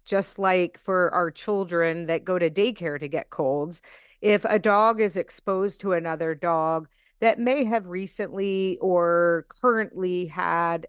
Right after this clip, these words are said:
an upper respiratory tract infection, and they are sniffing each other and perhaps breathing some of the same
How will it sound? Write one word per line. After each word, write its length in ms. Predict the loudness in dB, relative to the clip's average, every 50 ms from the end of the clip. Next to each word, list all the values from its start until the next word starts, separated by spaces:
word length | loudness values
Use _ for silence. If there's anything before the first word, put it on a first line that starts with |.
| _
an 220 | -6 -6 -6 -6 -4
upper 260 | -6 -6 -4 -2 -2
respiratory 600 | 0 0 -2 -4 -4 -6 -6 -4 -2 -2 -2 -2
tract 340 | -4 -4 -4 -6 -6 _ -8
infection, 760 | -10 -10 -8 -6 -6 -8 -8 -8 -8 -6 -6 -6 -6 -8 -10 _ _ _ _ _ _ -4 -2
and 160 | 0 2 4
they 220 | 4 6 6 6
are 180 | 6 4 4 2
sniffing 480 | 2 0 0 0 0 2 0 0 0
each 240 | 0 -4 -4 -4 -2
other 560 | 0 2 2 2 2 2 2 2 2 2 2
and 240 | 2 0 0 -2 -6
perhaps 440 | -6 -6 -4 0 0 -2 -2 -4 -12
breathing 420 | -8 -6 -4 -4 -2 -4 -4 -6
some 220 | -4 -4 -2 -2 -2
of 160 | -2 -4 -2
the 100 | -4 -4
same 360 | -4 -4 -4 -4 -4 -4 -6